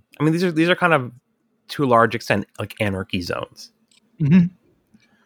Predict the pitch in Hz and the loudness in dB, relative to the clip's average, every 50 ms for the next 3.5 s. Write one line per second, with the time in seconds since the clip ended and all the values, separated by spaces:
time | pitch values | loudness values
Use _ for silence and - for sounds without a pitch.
0 | _ _ _ _ _ - 139 - - - 269 - - 277 196 135 117 - 113 110 | _ _ _ _ _ -4 -4 -4 -2 -4 -4 -2 0 2 2 4 4 2 2 2
1 | 123 135 123 113 107 101 104 98 110 98 - 123 123 117 113 101 104 117 120 123 | 2 2 2 2 2 2 0 -2 -2 -4 -2 -2 -2 -2 -2 0 0 0 0 2
2 | 117 110 104 101 104 104 - - 110 98 98 - - 104 95 92 90 90 95 92 | 0 0 0 -2 -6 -4 -2 -2 -2 -2 -2 -4 -4 -4 -4 -4 -6 -8 -8 -10
3 | 92 - - 67 60 60 110 - - | -8 -6 -4 -2 -2 -2 -4 -8 -14